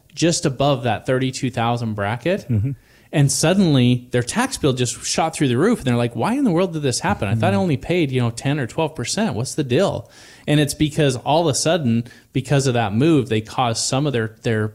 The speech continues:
Speaker 1: their income, the Social Security, to be taxable, where before it wasn't even taxable at all.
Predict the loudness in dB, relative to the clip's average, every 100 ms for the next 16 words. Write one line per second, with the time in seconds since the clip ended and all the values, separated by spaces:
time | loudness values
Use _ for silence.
0 | -10 -6 -6 -2 0 0 0 -2 -4 -4
1 | -2 -2 -2 -6 -2 -2 -2 -4 -8 -20
2 | _ -4 -2 -2 -2 -4 -4 -2 -2 -2
3 | -8 -2 2 2 2 2 2 2 2 2
4 | 2 2 2 0 -2 -4 -4 -4 -2 -2
5 | -2 -4 -6 -16